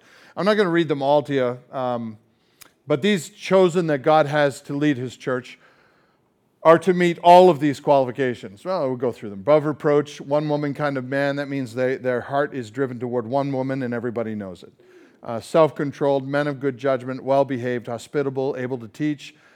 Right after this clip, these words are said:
not addicted to wine, not belligerent, gentle with others, peaceable, free from the love of money, good managers of their own households. Sorry about the spelling there. Not new convert, good reputation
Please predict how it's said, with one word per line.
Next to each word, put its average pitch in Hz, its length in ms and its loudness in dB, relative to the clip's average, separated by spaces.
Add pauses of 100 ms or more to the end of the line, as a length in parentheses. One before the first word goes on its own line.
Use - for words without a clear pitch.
(140)
not 156 200 4
addicted 139 380 -4
to 123 80 -10
wine, 127 300 -4
not 139 240 -4
belligerent, 127 500 -6
gentle 151 440 -4
with 131 220 -4
others, 135 380 -2
peaceable, 143 720 -6 (240)
free 190 240 4
from 180 160 -2
the 156 80 -2
love 143 240 4
of 120 80 -6
money, 143 320 -2
good 156 260 2
managers 147 520 -4
of 123 80 -8
their 131 180 -2
own 127 140 -4
households. 156 1500 -4 (640)
Sorry 113 260 -6
about 113 200 -8
the 113 180 -6
spelling 123 420 -6
there. 131 160 -4
Not 170 300 0
new 170 160 -2
convert, 180 720 -4
good 180 180 2
reputation 147 720 -4